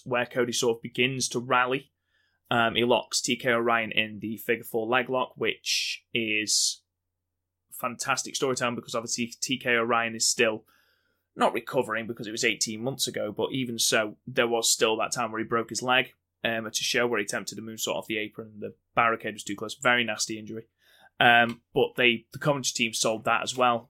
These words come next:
saying that's a really good idea. Work on that weakened leg, work on it.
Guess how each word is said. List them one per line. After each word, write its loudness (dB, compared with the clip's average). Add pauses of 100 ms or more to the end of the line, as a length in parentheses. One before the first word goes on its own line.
saying 0
that's -4
a -10
really 0
good -2
idea. 4
Work 4
on -4
that -4
weakened -4
leg, 4
work 2
on -2
it. -2